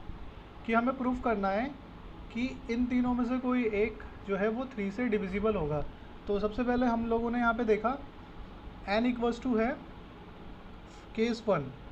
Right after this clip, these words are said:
तो अभी हम लेते हैं case one या case first, जहाँ पर हमारे पास है n equals to three Q है। अब यहाँ पे आपको clearly visible होगा कि n की value three q है, मतलब n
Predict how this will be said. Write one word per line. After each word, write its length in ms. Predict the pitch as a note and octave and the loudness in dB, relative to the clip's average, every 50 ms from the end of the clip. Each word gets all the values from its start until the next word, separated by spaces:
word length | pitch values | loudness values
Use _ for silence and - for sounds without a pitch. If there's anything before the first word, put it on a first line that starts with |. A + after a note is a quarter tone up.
| - | -8
तो 60 | - | -4
अभी 180 | E3+ E3+ F3+ G3+ | -4 -2 0 2
हम 160 | G#3 G#3+ G#3+ | 2 2 4
लेते 220 | G#3+ G3+ G3+ G#3+ A3 | 2 2 0 0 -4
हैं 100 | A#3 A3+ | -4 -2
case 320 | - G#3+ G#3+ A3+ A3 - - - | 2 2 4 4 2 0 -4 -4
one 160 | E3+ C#3 B2+ B2+ - - - - - - - - - - - - - F3 | -4 -4 -4 -6 -12 -12 -14 -14 -14 -14 -16 -16 -16 -16 -16 -12 -8 -8
या 60 | D#3 | -6
case 280 | - - G3+ A3 A3 A3 - - | -2 2 2 2 2 0 0 2
first, 380 | G3 G3+ A3 - - - - - - - - - - - - - - - - - - - - D#3 | 2 2 2 0 -6 -12 -14 -14 -14 -12 -12 -12 -12 -12 -12 -12 -12 -14 -14 -14 -14 -12 -6 -2
जहाँ 200 | D#3 F3+ F#3+ G3 | 2 4 4 4
पर 160 | G3 B3 A#3+ | 4 4 4
हमारे 300 | A#3 A3+ A3+ A3 A3 A#3 | 4 6 6 4 4 4
पास 300 | A3+ A#3 A3+ A3+ A3 A3+ | 2 2 2 2 0 0
है 120 | A#3 B3+ C#4+ - - - - - - - - - - - - - - - - - - - - - - - - - - - - - - - - - - G3 | -2 -4 -4 -6 -8 -10 -10 -10 -10 -12 -12 -12 -12 -12 -14 -14 -14 -14 -16 -14 -14 -14 -14 -14 -14 -14 -14 -14 -14 -14 -14 -14 -12 -12 -10 -6 -2 2
n 200 | G3+ G#3+ A3+ A#3 | 2 4 2 2
equals 340 | A3+ - G#3+ G#3+ G#3+ G#3+ - | 2 4 6 6 6 4 2
to 140 | C4 C#4 D4 C#4+ - - - - - - - - - - - - - | -2 -2 -2 -4 -6 -14 -16 -16 -14 -14 -14 -14 -14 -14 -10 -6 0
three 200 | G#3+ G#3+ A3 G#3+ | 2 2 2 2
Q 240 | G#3+ G3 F3 D#3 C#3+ | 2 -2 -2 -2 -2
है। 120 | C3 B2 - - - - - - - - - - - - - - - - | -2 -4 -6 -10 -10 -10 -10 -10 -10 -10 -10 -12 -12 -10 -10 -6 -2 0
अब 140 | G#3 G#3 A3+ | 2 4 6
यहाँ 180 | A#3+ A#3+ B3 | 6 6 6
पे 100 | A#3+ C4+ | 6 6
आपको 200 | C4 A#3+ C4+ C#4+ | 4 4 4 0
clearly 480 | C4 - B3 A3+ A#3 A#3 A#3+ A#3+ A#3+ B3+ | 0 2 2 2 4 4 4 4 4 4
visible 460 | A#3 A3+ G#3+ G3+ A3 A3 A3+ B3 A#3+ | 4 2 2 4 4 4 4 4 4
होगा 240 | G#3+ F3 D#3+ F#3 G#3+ A#3+ B3 B3 - - | 4 4 4 4 4 4 2 0 -4 -2
कि 160 | B3 B3+ B3 - | -2 -2 0 0
n 180 | G#3+ G#3+ A3 A3 | 0 0 2 0
की 80 | B3+ B3+ | 0 2
value 300 | A#3+ A#3+ A#3 A#3 C4+ C4+ | 2 2 2 2 0 -2
three 260 | C#4 B3 A3+ A#3 A#3 | 0 0 0 0 0
q 220 | A3+ - A3+ G3+ | 0 -2 0 0
है, 200 | D#3+ D3+ D3+ C#3+ - - - - - - - | 0 0 -2 -4 -6 -10 -14 -14 -10 -6 -4
मतलब 360 | F#3+ G3+ B3 B3+ B3 B3 - - | 0 0 0 2 0 0 0 2
n 320 | G3+ G#3 A3 A#3+ B3+ B3+ | 2 4 4 6 6 4